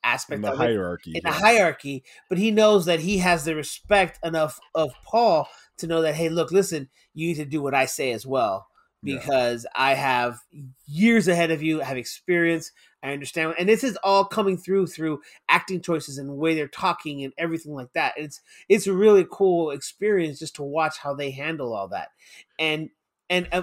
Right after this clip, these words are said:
Speaker 1: I just realized one thing. One of the screenwriters for the movie is the guy who wrote Forrest Gump, which is really cool because that, I can see
Speaker 2: Oh,
Speaker 1: the dynamic
Speaker 2: okay.
Speaker 1: on some of the, the language, the way they were talking, because he was,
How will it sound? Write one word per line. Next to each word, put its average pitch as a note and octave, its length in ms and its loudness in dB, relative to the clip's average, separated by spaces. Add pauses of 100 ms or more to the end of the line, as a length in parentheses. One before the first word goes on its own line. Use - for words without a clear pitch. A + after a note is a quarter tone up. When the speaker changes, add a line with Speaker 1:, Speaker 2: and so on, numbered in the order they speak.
Speaker 1:
I G#3+ 120 8
just G#3 180 -4
realized F3+ 400 4
one E3+ 160 0
thing. E3+ 260 2
One G3 140 2
of G#3+ 80 0
the F#3 80 2
screenwriters E3+ 760 -2
for D3 100 -16
the C#3+ 120 -10
movie D#3 420 -2 (220)
is D#3+ 120 -8
the D#3+ 80 -6
guy F#3 200 2
who F#3 120 4
wrote F3 240 2
Forrest D3 360 -4
Gump, D#3+ 280 -2
which C#3 180 -8
is B2+ 120 -14
really F3+ 260 0
cool F3+ 200 0
because C#3 260 -8
that, C#3+ 220 -4
I D3+ 80 -2
can C3+ 160 -10
see G#3+ 120 -2
Speaker 2:
Oh, - 40 -4
Speaker 1:
the D3 80 -8
dynamic C#3+ 480 -2
Speaker 2:
okay. C3+ 60 -6
Speaker 1:
on C3 60 -6
some D3+ 200 -6
of C#3 80 -6
the, B2+ 120 -2 (280)
the C#3+ 100 -4
language, F3+ 420 4
the D3 80 -6
way D#3+ 160 2
they D3+ 120 0
were C3+ 140 -4
talking, E3+ 420 -6
because A#2+ 320 -10
he C#3+ 120 -8
was, C3+ 220 -10